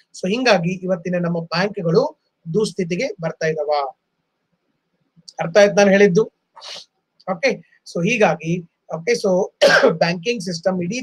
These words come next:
ದೇಶದ ವ್ಯವಸ್ಥೆ ಮೇಲೆ ಆರ್ಥಿಕವಾಗಿ ತಲ್ಲಣ ಆಗ್ತಾ ಇದೆ. Understood?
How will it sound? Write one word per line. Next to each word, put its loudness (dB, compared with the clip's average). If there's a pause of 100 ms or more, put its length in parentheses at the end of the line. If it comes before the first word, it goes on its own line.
ದೇಶದ 0
ವ್ಯವಸ್ಥೆ 2
ಮೇಲೆ 0
ಆರ್ಥಿಕವಾಗಿ 0
ತಲ್ಲಣ -4
ಆಗ್ತಾ -4
ಇದೆ. -6 (1300)
Understood? 4